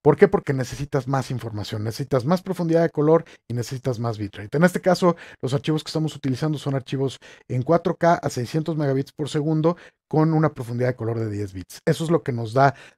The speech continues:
toda la información para poder hacer todo el juego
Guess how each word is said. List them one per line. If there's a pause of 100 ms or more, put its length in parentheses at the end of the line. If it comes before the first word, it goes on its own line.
(140)
toda
la
información
para
poder
hacer
todo
el
juego